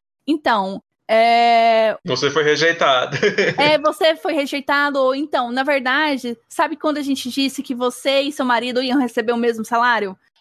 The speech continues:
Speaker 1: Não,
Speaker 2: É.
Speaker 1: não é, não é verdade, não é bem assim, entende? Então, várias situações, tem outras também, outras situações que é questão de idade, como você fala pra pessoa assim.
Speaker 2: É, não, não, e é, é o agente, é o agente que tem que dar a notícia, né?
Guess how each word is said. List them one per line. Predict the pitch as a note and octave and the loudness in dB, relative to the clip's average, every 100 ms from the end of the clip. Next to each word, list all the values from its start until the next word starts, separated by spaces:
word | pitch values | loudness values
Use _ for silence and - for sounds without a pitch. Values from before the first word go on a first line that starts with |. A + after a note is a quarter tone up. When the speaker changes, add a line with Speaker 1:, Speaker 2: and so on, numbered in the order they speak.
| E3+ | -12
Speaker 1:
Não, | G#3+ D#3 D3+ | 0 2 4
Speaker 2:
É. | E3 E3 D#3 A#3 | 6 4 4 4
Speaker 1:
não | B3+ C4+ | 4 4
é, | C4+ C4+ C#4+ | 4 4 2
não | C#4+ D#4 | 4 4
é | E4 | 4
verdade, | F4 A4+ D#4+ D4+ C#4+ | 2 2 2 0 2
não | C#4+ C#4+ | 0 2
é | D4 | 0
bem | C#4+ D#4 | 0 -2
assim, | F#4+ - D#4 D#4 - _ _ _ _ | -2 -4 -4 -4 -8 _ _ _ _
entende? | B3 A#3+ D#4 D4 C4+ | -4 0 0 0 -2
Então, | C4 C#4+ D4 D4+ D4 _ _ _ _ - | -2 0 0 0 -2 _ _ _ _ -2
várias | D#4+ F#4 | 0 0
situações, | F4+ C4+ C4+ - C#4 | -6 -6 -6 -2 -4
tem | D4 C#4 | -2 -2
outras | C#4 D#4+ D4 - | -2 -2 -8 -6
também, | B3+ A#3+ B3 B3 | -6 -4 -6 -4
outras | A3 A3 A3+ A3+ | -4 -4 -6 -6
situações | - A3 - A#3+ A#3 | -4 -4 -2 -4 -4
que | B3+ | -4
é | |
questão | A#3+ A#3+ B3 | -4 -2 -2
de | A3+ | -2
idade, | A#3 A#3 B3+ B3 A#3+ | 0 2 2 0 -6
como | C4+ C4+ | -6 -6
você | C4+ D4+ | -6 -4
fala | D4 C#4+ | -2 -2
pra | C#4+ | -2
pessoa | C#4 C4+ C4+ | -4 -4 -4
assim. | C4 C4 C#4 - _ | -2 0 -2 -2 _
Speaker 2:
É, | F3 | -2
não, | F3 E3+ F3 D#3 | -2 0 -2 0
não, | E3+ F#3+ C#3 | 0 0 2
e | D3 | 0
é, | C#3 D3 | 2 2
é | |
o | D#3+ | 2
agente, | E3+ D#3+ E3+ G#3 A3+ C#3 | 2 2 -2 -2 -4 -2
é | D3+ | 2
o | |
agente | E3 D#3 E3 G3 - | 2 0 -4 -6 -10
que | G#3 | -8
tem | F3+ | -8
que | F3+ | -4
dar | D#3 D3 | -2 -2
a | |
notícia, | C#3 C3+ E3+ F3+ C3+ C3 | -4 -8 -8 -6 -6 -4
né? | C#3 E3 | -4 -6